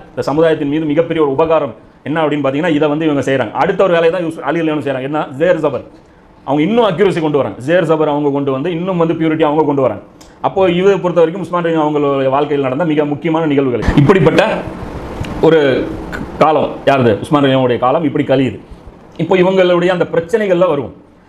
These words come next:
இப்போ என்ன பிரச்சனை அப்படின்னு பாத்தீங்கன்னா, கவர்னர்கள் மீதான பாலிசி இவங்க மாத்துறாங்க. கவர்னர்கள் மீதான பாலிசி வந்து இவங்க மாத்துறாங்க. இப்போ இந்த நல்ல காரியம்லாம் நடக்குது, குரான் இப்படியெல்லாம் பண்ணியாச்சு, நிறைய பகுதிகள் வந்து ஆட்சி பண்ணியாச்சு,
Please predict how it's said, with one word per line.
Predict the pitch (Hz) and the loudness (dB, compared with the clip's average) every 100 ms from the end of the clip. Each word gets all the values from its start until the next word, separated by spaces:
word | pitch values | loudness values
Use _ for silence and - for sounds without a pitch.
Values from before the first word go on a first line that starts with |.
| _ | _
இப்போ | - | -6
என்ன | 156 208 214 | -2 0 0
பிரச்சனை | 170 175 196 170 | 0 0 0 -2
அப்படின்னு | 160 156 | -2 -2
பாத்தீங்கன்னா, | 143 135 156 147 | -4 -2 -4 -4
கவர்னர்கள் | 135 175 196 202 190 180 160 | -2 0 2 0 0 0 0
மீதான | 147 147 139 175 | 0 -2 -2 -2
பாலிசி | - 139 160 - | -2 -2 0 -2
இவங்க | 165 135 135 | -4 -2 -2
மாத்துறாங்க. | 120 101 85 - - - - - - - - - 120 | -2 -4 -8 -18 -20 -20 -20 -20 -20 -20 -20 -6 0
கவர்னர்கள் | 139 175 170 151 147 | 2 4 4 2 0
மீதான | 139 135 123 151 185 - | 0 0 0 -2 -6 -4
பாலிசி | 139 170 156 135 | -2 0 -2 -4
வந்து | 135 190 | -2 0
இவங்க | 156 123 | 0 0
மாத்துறாங்க. | 127 110 - - - | -2 -6 -12 -20 -8
இப்போ | 143 | -2
இந்த | 156 | 2
நல்ல | 151 165 180 | 2 2 2
காரியம்லாம் | 170 156 156 160 | 2 2 0 0
நடக்குது, | 139 135 131 139 143 | -2 -4 -2 -2 -2
குரான் | 139 147 147 | -2 -2 -2
இப்படியெல்லாம் | 143 139 143 135 135 | -2 0 0 0 -4
பண்ணியாச்சு, | 131 117 175 | -6 -6 -4
நிறைய | 143 147 143 | -2 0 0
பகுதிகள் | 143 147 143 135 | 0 0 0 0
வந்து | 131 135 | 0 0
ஆட்சி | 131 143 | -2 -6
பண்ணியாச்சு, | 127 131 120 156 214 | -6 -4 -4 -4 -4